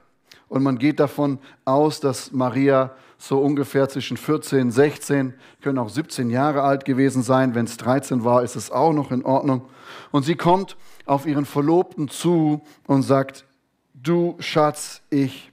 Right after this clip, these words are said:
bin schwanger.“ Und, und zuallererst mal,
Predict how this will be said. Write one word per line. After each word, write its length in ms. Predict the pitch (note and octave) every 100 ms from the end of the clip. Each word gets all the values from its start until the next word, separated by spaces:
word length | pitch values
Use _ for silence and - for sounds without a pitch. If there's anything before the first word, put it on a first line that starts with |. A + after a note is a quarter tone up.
| -
bin 440 | C3+ A#2+ A#2 A#2 -
schwanger.“ 600 | - A#2 C#3 B2+ F2 - _ _ _ _ _ _ _ _ _ _ _ _ _ _ _
Und, 80 | D#3
und 180 | F#3 D#3
zuallererst 680 | F3+ E3+ F#3+ F#3+ F3+ - D#3
mal, 300 | D3 D3